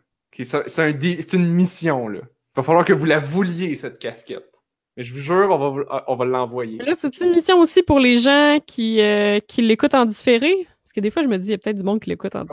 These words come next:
Speaker 2: différé.
Speaker 1: il y a peut-être des, ok, ben, j'allais dire la première personne qui, mais on va dire,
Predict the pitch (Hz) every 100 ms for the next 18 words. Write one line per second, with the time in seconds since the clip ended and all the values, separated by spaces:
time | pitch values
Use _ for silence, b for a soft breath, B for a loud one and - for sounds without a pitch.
0 | - 175 208 _ - 160 139 - - 123
1 | 117 131 143 151 202 143 - 156 165 170
2 | 165 - 170 165 147 - 175 208 151 123
3 | 123 131 131 131 160 165